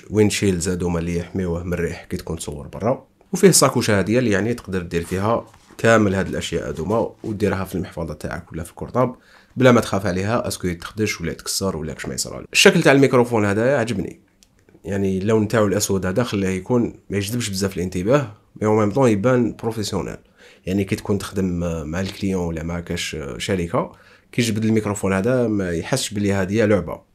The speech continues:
كاين ميكروفونات اخرين يبانوا شغل العاب. وحتى البيلد كواليتي تاعو جايه مليحه، هو من البلاستيك بصح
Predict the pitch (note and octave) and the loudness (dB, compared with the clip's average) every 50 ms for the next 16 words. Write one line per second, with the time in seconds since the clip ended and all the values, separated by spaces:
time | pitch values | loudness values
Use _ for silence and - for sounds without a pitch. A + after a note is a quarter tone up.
0 | _ - - - G2+ F#2+ F#2+ F#2 F#2 F#2+ F2+ - F#2+ F2+ F2+ E2+ - F#2+ F#2+ - | _ -20 -10 -4 -2 -2 -2 -2 -4 -6 -4 -2 -2 -4 -4 -4 -8 -10 -6 -2
1 | A2 A2+ A2 G2+ F2 F2+ F#2+ G2 G#2 - - E2 - - D2+ D#2 E2 E2+ - - | 0 2 2 2 0 0 -2 -2 -2 -4 -4 -6 -6 -6 -6 -4 -4 -4 -4 -6
2 | - - - - F#3 E3+ C3+ C3 D3 C#3 A#2+ - - B2+ C3 B2+ A#2+ A#2 A2+ G#2 | -8 -4 2 4 4 4 6 6 6 4 4 2 0 2 2 4 2 2 -2 0
3 | - A#2 A2+ A2 E3 F3+ E3+ D3+ A#2 A2 A2 A2 G#2+ G2+ G2 A2+ A#2+ G#2+ G2+ - | 2 2 2 4 4 2 2 2 4 6 6 6 6 4 4 4 4 2 2 -2
4 | - - - - G2+ F#2+ G2 G2 G#2+ A#2+ C3+ C3 A#2+ - G#2 G2 F#2 - - D3 | -8 -12 -12 -12 -6 -4 0 2 2 4 4 4 2 2 0 -2 -2 0 0 0
5 | F#3 F3+ - - - - - - - - - - G#2 G2+ - D#3+ D#3+ D#3 - - | 0 -2 -4 -14 -20 -20 -20 -20 -18 -14 -10 -4 0 2 2 2 2 0 -2 -6
6 | - | -14